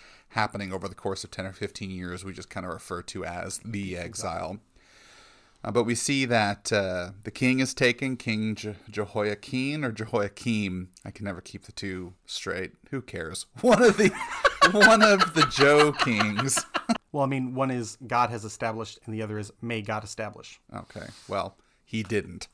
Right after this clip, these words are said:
Speaker 1: because they were lousy. They were lousy kings. Uh, so they're taken into exile, and I know that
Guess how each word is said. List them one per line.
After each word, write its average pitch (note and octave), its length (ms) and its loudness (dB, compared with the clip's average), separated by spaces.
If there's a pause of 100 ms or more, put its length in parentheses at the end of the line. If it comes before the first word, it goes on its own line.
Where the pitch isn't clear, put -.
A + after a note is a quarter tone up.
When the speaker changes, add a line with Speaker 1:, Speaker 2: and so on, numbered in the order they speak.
Speaker 1:
because A#2 360 -6
they A2+ 120 -2
were G#2 140 -2
lousy. G2 520 0
They F2+ 140 -10
were F2+ 100 -12
lousy F#2+ 460 -4
kings. - 480 -10 (1000)
Uh, A#2+ 240 4
so B2 140 0
they're B2+ 140 0
taken D3+ 320 0
into A#2+ 180 2
exile, A2+ 580 2 (800)
and A#2 160 0
I A2+ 140 0
know B2+ 640 -2
that G2+ 640 -6